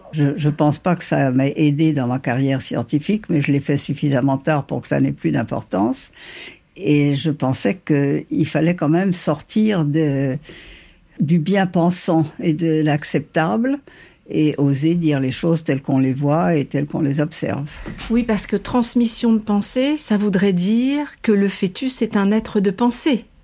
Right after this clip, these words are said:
Speaker 1: Mm. Et pourquoi ne serait-il pas déjà un être de pensée ?
Speaker 2: Ben, c'est la question que je vous pose.
Speaker 1: <laughs> Je peux pas y répondre, mais je, mais je trouve l'interrogation assez intéressante pour qu'elle soit posée.
Speaker 2: C'est ça. En fait, vous posez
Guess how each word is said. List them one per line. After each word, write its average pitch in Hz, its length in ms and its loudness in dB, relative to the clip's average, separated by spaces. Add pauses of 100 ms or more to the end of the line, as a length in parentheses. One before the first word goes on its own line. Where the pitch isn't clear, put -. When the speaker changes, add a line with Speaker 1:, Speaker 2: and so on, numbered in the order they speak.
(140)
Speaker 1:
Mm. 170 140 4 (960)
Et 165 60 4
pourquoi 160 380 2
ne 160 120 4
serait-il 151 560 0
pas 175 220 0
déjà 156 360 2
un 147 180 2
être 147 280 -2
de 143 120 2
pensée ? 135 520 -6 (380)
Speaker 2:
Ben, 170 160 -2
c'est 170 140 -4
la 170 100 2
question 175 320 2
que 196 60 0
je 190 80 -4
vous 202 80 -6
pose. 160 320 -2 (640)
Speaker 1:
<laughs> - 580 -10
Je - 140 -10
peux 196 180 2
pas 202 200 2
y 190 40 2
répondre, 196 580 2
mais 165 220 4
je, 165 180 0
mais 165 140 2
je 156 80 2
trouve 185 320 0
l'interrogation 160 1080 0 (100)
assez 151 340 0
intéressante 147 720 0
pour 147 180 -4
qu'elle 139 140 -2
soit - 180 -4
posée. 214 480 -2 (960)
Speaker 2:
C'est 240 120 0
ça. - 260 -4
En 214 60 0
fait, 233 200 0
vous 202 140 0
posez 254 640 0